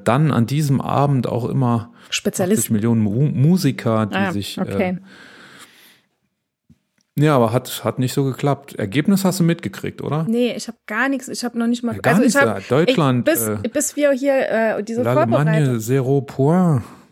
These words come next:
Speaker 2: Quoi?
Speaker 1: War, glaub ich.
Speaker 2: Echt? Also, ich,
Speaker 1: Ja,
Speaker 2: also
Speaker 1: also Deutschland ist Letzter
Speaker 2: Ach
Speaker 1: geworden.
Speaker 2: komm, ich hab,
Speaker 1: Letzter
Speaker 2: bis
Speaker 1: Platz.
Speaker 2: wir diese Vorbereitung gemacht haben, hab ich überhaupt nicht gewusst, dass wir E S C haben.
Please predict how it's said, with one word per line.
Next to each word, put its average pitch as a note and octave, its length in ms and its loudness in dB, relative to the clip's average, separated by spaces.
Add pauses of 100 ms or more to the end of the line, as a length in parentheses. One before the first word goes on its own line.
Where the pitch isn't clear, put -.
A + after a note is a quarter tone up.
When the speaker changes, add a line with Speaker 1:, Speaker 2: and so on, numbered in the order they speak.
(140)
Speaker 2:
Quoi? A#3 220 2 (140)
Speaker 1:
War, G#2+ 140 0
glaub G2+ 240 0
ich. G2+ 140 -2
Speaker 2:
Echt? C3+ 240 -2 (380)
Also, A3 320 2
ich, B2 100 0
Speaker 1:
Ja, D3 200 4
Speaker 2:
also A3+ 180 2
Speaker 1:
also G2+ 140 2
Deutschland A2+ 340 0
ist - 120 0
Letzter C#3 400 2
Speaker 2:
Ach G2 40 0
Speaker 1:
geworden. G2 380 0
Speaker 2:
komm, A3+ 420 0
ich - 140 -6
hab, B3+ 80 2
Speaker 1:
Letzter - 280 -2
Speaker 2:
bis - 80 -12
Speaker 1:
Platz. - 280 0
Speaker 2:
wir C#4 80 0
diese B3 200 0
Vorbereitung A#3+ 560 0
gemacht G#3+ 280 -4
haben, B3 160 -2
hab - 120 -6
ich - 100 -8
überhaupt A3+ 300 -4
nicht A3+ 140 -8
gewusst, A#3+ 320 -6
dass G#3 160 -10
wir G3 260 -4
E G3 80 -2
S F3+ 180 -6
C E3+ 220 -6
haben. G3+ 400 0